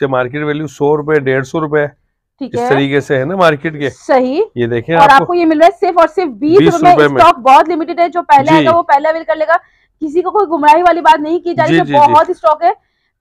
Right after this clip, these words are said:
Speaker 2: पहले आने वालों के लिए स्टॉक होगा, पहले आए पहले अवेल करें। इसमें आपको बहुत कलेक्शन मिल जाएगी। ये जितना स्टॉक
Speaker 1: जी।
Speaker 2: आपको दिखाया जा रहा है ना,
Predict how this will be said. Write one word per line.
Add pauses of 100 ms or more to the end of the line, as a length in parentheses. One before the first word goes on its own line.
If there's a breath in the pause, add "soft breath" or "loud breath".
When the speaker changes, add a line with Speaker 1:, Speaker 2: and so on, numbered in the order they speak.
Speaker 2:
पहले
आने
वालों
के
लिए
स्टॉक
होगा,
पहले
आए
पहले
अवेल
करें।
इसमें
आपको
बहुत
कलेक्शन
मिल
जाएगी।
ये
जितना
स्टॉक
Speaker 1:
जी।
Speaker 2:
आपको
दिखाया
जा
रहा
है
ना,